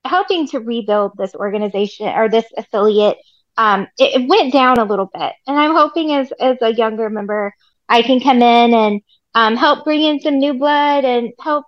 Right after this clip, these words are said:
you know, revive, that's not the right word, help bring back some of our, our older members, um, to bring us together as one big group. Um, and we do not currently have meetings right now, um, but I'm hoping to have those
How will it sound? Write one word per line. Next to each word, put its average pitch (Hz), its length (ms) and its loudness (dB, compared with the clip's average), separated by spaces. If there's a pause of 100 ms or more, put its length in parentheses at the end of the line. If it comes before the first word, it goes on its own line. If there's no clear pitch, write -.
you 285 140 -10
know, 262 260 0
revive, 269 640 0
that's 196 240 -8
not 170 140 -12
the 196 60 -10
right 165 160 -2
word, 156 200 0 (260)
help 320 320 2
bring 320 260 2
back 285 380 0
some 285 200 -2
of 269 120 -2
our, 233 280 0
our - 260 -4
older 262 280 0
members, 240 580 -4 (420)
um, 214 380 -2 (100)
to 269 180 0
bring 277 280 2
us 247 200 0 (120)
together 226 360 -2
as 220 220 -2
one 214 240 -8
big 214 200 -2
group. 208 300 -6 (420)
Um, 214 400 0
and 233 300 2 (260)
we 269 260 -2
do 294 140 -2
not 247 340 -2
currently 254 360 -4
have 269 180 0
meetings 254 460 -2
right 294 220 -4
now, 294 480 -4
um, 226 340 -2
but 226 140 -2
I'm 220 220 -2
hoping 240 400 -4
to 240 60 0
have 214 260 -4
those 226 200 -4